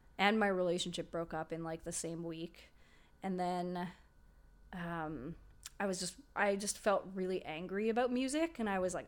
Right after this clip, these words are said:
"I don't even wanna do this anymore." Not, it was, like, not nearly as pragmatic as I am right <laughs> now.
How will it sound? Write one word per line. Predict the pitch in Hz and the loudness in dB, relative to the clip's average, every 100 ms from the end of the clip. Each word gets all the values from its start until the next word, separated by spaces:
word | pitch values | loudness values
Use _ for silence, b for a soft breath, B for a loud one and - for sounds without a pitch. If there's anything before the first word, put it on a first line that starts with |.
| - | -6
"I | 220 | -6
don't | 208 202 | -4 -4
even | 202 190 185 | -6 -6 -6
wanna | 196 190 180 175 - | -6 -6 -10 -14 -10
do | 208 | -8
this | 185 190 - | -8 -6 -6
anymore." | 175 175 170 165 160 B B B - | -6 -6 -4 -2 -4 B B B 2
Not, | 214 247 - 160 | 6 6 6 6
it | 226 208 | 6 6
was, | 202 202 | 4 4
like, | 196 | 2
not | 208 208 196 | 4 4 4
nearly | 190 185 190 | 2 2 2
as | 185 | 2
pragmatic | - 175 170 147 151 147 180 | 0 -4 -2 -2 -2 -2 -4
as | 175 | -2
I | 170 | -2
am | 160 165 175 | 0 -2 -2
right | 175 | 4
<laughs> | |
now. | 240 | 4